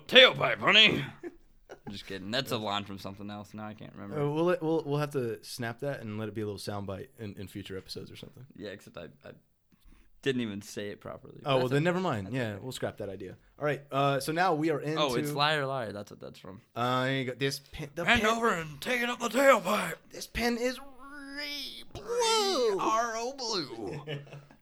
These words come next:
Speaker 1: Great movie, also.
Speaker 2: Yeah,
Speaker 1: We'll
Speaker 2: that's
Speaker 1: get there.
Speaker 2: definitely gonna be in, in one of our, what do we have, top ten lawyer movies or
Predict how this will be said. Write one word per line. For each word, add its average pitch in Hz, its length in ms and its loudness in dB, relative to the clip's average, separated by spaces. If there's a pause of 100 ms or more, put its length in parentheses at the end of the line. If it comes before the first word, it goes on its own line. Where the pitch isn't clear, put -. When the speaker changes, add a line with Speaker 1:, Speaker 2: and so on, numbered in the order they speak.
(260)
Speaker 1:
Great 117 240 0
movie, 98 280 -4
also. 98 460 -8
Speaker 2:
Yeah, 127 200 -2
Speaker 1:
We'll 120 80 0
Speaker 2:
that's 151 140 4
Speaker 1:
get 120 120 -4
there. 151 100 2
Speaker 2:
definitely 151 160 0
gonna 139 140 0
be 135 180 -2
in, 120 240 -6
in 123 100 -8
one 120 80 -4
of 113 100 -6
our, 113 100 -2
what 107 320 -6
do 123 60 0
we 117 80 0
have, 113 100 -2
top 120 180 -6
ten 110 160 -8
lawyer 113 220 -2
movies 117 440 -4
or 98 260 -12